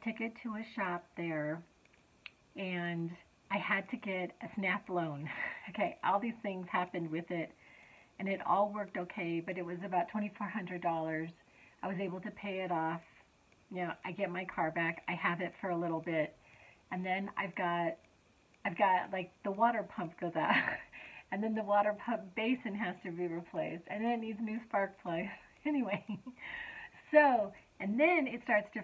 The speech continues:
fail. Like, I start to get this light coming on my car again. And then sometimes I would turn it on and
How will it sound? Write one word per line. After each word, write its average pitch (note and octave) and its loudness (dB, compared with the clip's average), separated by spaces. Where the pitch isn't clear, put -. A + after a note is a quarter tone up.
fail. C#4 4
Like, F#3+ -6
I G3+ 0
start G3 -2
to G#3+ -6
get G#3 0
this F#3 -4
light D#4 2
coming E3+ -4
on D#3+ -4
my E3+ -2
car D#4+ 2
again. D#3+ -4
And F#3 -2
then G3 -2
sometimes A3+ -2
I F#3+ 0
would E3+ -2
turn A3+ 0
it G#3 -2
on F#3+ -4
and E3+ -4